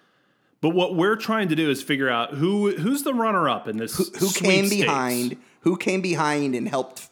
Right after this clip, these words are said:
Speaker 2: also
Speaker 1: Yeah.
Speaker 2: ride the fuel, ride the afterjets.
Speaker 1: Who, who could have been, you know, the sixth D C?
Speaker 2: Yes.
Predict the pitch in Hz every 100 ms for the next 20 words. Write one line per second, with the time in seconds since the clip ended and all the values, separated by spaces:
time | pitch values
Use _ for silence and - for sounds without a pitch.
0 | - 123 123 - 113 107 104 - _ _
1 | _ 147 110 120 120 120 117 113 120 117
2 | 107 101 107 107 104 107 104 101 - 92
3 | - 82 - - 185 147 180 202 202 196
4 | 202 196 - _ _ _ _ _ _ _
5 | _ - 175 160 165 202 202 190 175 147
6 | 131 139 135 131 135 131 123 120 123 -
7 | 160 - - 127 123 120 - 117 - -
8 | - - 196 - - - - -